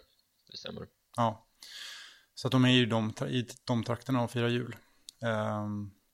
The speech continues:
Speaker 2: och det är väl det enda som jag, som jag i alla fall kan komma på från, jag har försökt att tänka igenom hela bokserien och jag är inte mycket att hitta. Eh,
Speaker 1: Mm.
Speaker 2: det är ju julen som dyker upp på två ställen då.
Speaker 1: Ja, Bond och Tracy gifte sig på nyårsdagen.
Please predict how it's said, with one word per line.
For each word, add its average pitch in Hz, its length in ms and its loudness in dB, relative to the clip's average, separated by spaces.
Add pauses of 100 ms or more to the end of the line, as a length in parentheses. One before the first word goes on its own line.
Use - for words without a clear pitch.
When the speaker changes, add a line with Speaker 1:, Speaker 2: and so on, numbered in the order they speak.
(540)
Speaker 2:
och 135 80 0
det 143 60 8
är 135 40 8
väl 156 80 6
det 185 80 8
enda 147 280 10
som 139 180 6
jag, 147 360 8
som 147 160 6
jag 170 120 10
i 202 40 10
alla 196 100 6
fall 113 160 2
kan 120 120 -2
komma 117 180 0
på 113 180 2
från, 107 440 -2 (560)
jag 131 80 0
har 135 80 4
försökt 135 200 0
att 131 60 -2
tänka 135 200 4
igenom 147 220 6
hela 110 140 4
bokserien 113 520 4
och 127 180 0
jag 131 100 2
är 131 160 4
inte 151 220 -2
mycket 147 280 -2
att 160 80 2
hitta. 143 320 -2 (540)
Eh, 117 120 -2
Speaker 1:
Mm. 113 140 2
Speaker 2:
det 127 60 0
är 143 40 2
ju 139 260 2 (680)
julen 127 380 4
som 120 140 0
dyker 110 300 -4
upp 117 200 -6 (500)
på 123 80 -4
två 117 220 -4
ställen 113 300 -2
då. 110 100 -8 (120)
Speaker 1:
Ja, 107 320 -6 (100)
Bond 117 480 6
och 107 180 2 (160)
Tracy 110 340 4
gifte 98 360 2
sig 95 140 -4
på 90 100 -4
nyårsdagen. 90 800 2